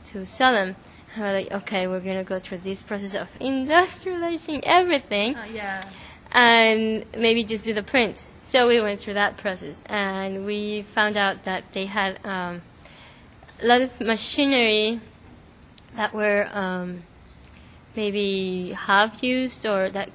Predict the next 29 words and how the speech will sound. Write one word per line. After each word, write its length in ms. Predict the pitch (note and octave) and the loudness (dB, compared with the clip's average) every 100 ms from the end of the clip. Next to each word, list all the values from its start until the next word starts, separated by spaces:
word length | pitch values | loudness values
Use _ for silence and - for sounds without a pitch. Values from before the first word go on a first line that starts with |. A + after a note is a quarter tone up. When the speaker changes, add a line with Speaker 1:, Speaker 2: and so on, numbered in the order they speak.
| G#3 | -10
Speaker 1:
we 80 | |
could 340 | G#3 - G3+ G3+ | -6 -2 -4 -4
turn 180 | G#3+ G3+ | -4 -4
into 440 | F#3+ G3 - F#3 | -6 -8 -8 -8
machinery 580 | - F#3+ F3+ G#3+ G#3 G3 G3 | -8 -10 -8 -4 -4 -4 -4
for 120 | G3+ | -4
ourselves. 720 | F#3+ F#3 F#3 - G3 B3 - - - - - - - - | -2 -4 -6 -6 -4 -4 -6 -16 -20 -20 -20 -20 -18 -4
And, 600 | G#3 G3+ G3 G3+ G3 G3 - - | 0 0 0 -2 -4 -6 -10 -6
uh, 360 | G#3 G3 F#3+ - - - - | -4 -2 -4 -8 -18 -20 -14
my 340 | G#3 G#3 G3+ G3+ | -6 -2 -2 0
partner, 440 | B3 B3 A3+ G#3 - - - - | 0 2 0 -2 -8 -20 -20 -12
my 180 | G#3 G3 | -8 -8
partner's 440 | A#3 A3+ G#3 G#3 | -8 -6 -6 -6
family 380 | - C4+ C#4+ A#3 | 0 2 2 0
live, 220 | G3 F3+ - - - G3+ | -2 -8 -16 -20 -12 -8
um, 460 | F#3 F3+ F3 F3 F3 - - - | -6 -8 -10 -14 -18 -20 -20 -18
here, 460 | - C4+ G#3+ F#3+ - - - - - | -6 -2 0 -2 -6 -20 -20 -20 -20
so 880 | - - G#3+ G3+ G3 G3 F#3+ F#3+ G3 | -14 -2 0 2 2 2 0 -2 -4
we 120 | G#3 | -6
came 300 | G3+ A3+ G#3 | -6 -4 -2
all 160 | G3 G3 | -2 -2
the 80 | F#3+ | -2
way 120 | F#3+ | -4
here 260 | F#3 G#3 | -4 -8
to, 180 | F#3+ - | -8 -10
like, 360 | F#3 F#3+ F#3 - | -8 -6 -8 -6
build 200 | G3+ F#3 | -6 -6
this 260 | F#3 F#3 - | -8 -12 -14
machinery. 540 | F3+ - G3 F3+ F3+ | -12 -8 -8 -6 -8